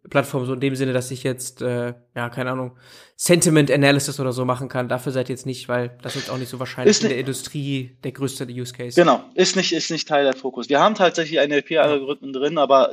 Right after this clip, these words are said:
Speaker 2: wie gesagt, ähm, da, da nutzen, also wir entwickeln da eigentlich kaum was selbst. Wenn es da Open Source Tools gibt, dann integrieren wir die, weil die halt,
Speaker 1: Ja.
Speaker 2: ähm, leicht, also sehr schlank zu integrieren sind und dann, äh,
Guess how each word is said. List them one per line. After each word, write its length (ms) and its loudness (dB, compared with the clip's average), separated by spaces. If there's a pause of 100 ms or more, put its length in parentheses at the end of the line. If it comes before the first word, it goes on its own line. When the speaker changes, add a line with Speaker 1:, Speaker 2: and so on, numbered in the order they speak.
(100)
Speaker 2:
wie 100 -6
gesagt, 340 2
ähm, 520 -6
da, 500 2 (380)
da 100 4
nutzen, 400 -2
also 220 4 (640)
wir 180 6
entwickeln 360 4
da 80 6
eigentlich 260 2
kaum 160 4
was 160 4
selbst. 260 4
Wenn 120 -4
es 80 -12
da 120 2
Open 240 0
Source 280 -4
Tools 280 -10
gibt, 300 -2 (240)
dann 100 -2
integrieren 460 0
wir 80 4
die, 400 -4 (380)
weil 120 4
die 120 0
halt, 240 6
Speaker 1:
Ja. 160 0
Speaker 2:
ähm, 260 -6
leicht, 400 4
also 340 -2
sehr 420 2
schlank 300 2
zu 80 -2
integrieren 460 0
sind 180 0
und 100 -8
dann, 280 -2 (180)
äh, 200 -8